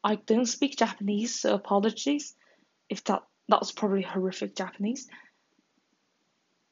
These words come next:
So it says, you know, it asks you to work out what is important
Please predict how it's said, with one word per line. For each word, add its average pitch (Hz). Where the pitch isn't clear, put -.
So 226
it 208
says, 208
you 214
know, 202
it 208
asks 214
you 202
to 202
work 202
out 190
what 196
is 190
important 196